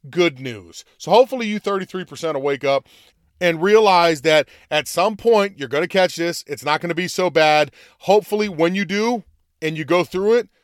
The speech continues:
you'll get as angry as you probably should get, that this is what I've been hiding from the whole time.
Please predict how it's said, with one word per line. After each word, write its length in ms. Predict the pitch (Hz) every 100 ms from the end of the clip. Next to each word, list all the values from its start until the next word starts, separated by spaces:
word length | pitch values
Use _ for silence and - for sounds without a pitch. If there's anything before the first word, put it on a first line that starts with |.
| _ _ -
you'll 180 | 170
get 320 | 165 180 190 185
as 200 | 175 151
angry 440 | 175 196 170 185
as 140 | 165 135
you 80 |
probably 380 | 151 180 180 165
should 360 | 147 - 196 147
get, 200 | 156 147
that 160 | 139
this 180 | 110 156
is 100 | 185
what 180 | 151 170
I've 100 | 165
been 120 | 160
hiding 340 | 135 156 165 165
from 160 | 175
the 80 | 160
whole 180 | 143 160
time. 360 | - 160 170